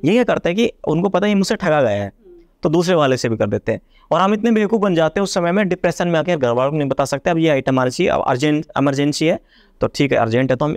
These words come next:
Speaker 1: इसको यहाँ पे कर देते हैं, दो, ये जेन्युइन लग रहा है।"
Speaker 2: हम्म।
Speaker 1: वो कहते, "मैडम, आप ये, ये आपके साथ ठगी हुई है, ठीक है, एक काम करो, इतनी फीस जमा करवा दो," वो ठगी अलग करेगा। फिर आपको Instagram पे दूसरा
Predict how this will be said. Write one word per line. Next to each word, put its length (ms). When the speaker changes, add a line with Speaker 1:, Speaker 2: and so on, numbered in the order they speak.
Speaker 1:
इसको 280
यहाँ 140
पे 120
कर 120
देते 180
हैं, 100
दो, 180
ये 140
जेन्युइन 300
लग 160
रहा 80
है।" 60
Speaker 2:
हम्म। 140
Speaker 1:
वो 80
कहते, 120
"मैडम, 260
आप 180
ये, 100
ये 160
आपके 140
साथ 80
ठगी 240
हुई 160
है, 80
ठीक 300
है, 100
एक 140
काम 180
करो, 120
इतनी 180
फीस 160
जमा 180
करवा 220
दो," 100
वो 80
ठगी 200
अलग 140
करेगा। 340
फिर 140
आपको 440
Instagram 560
पे 140
दूसरा 460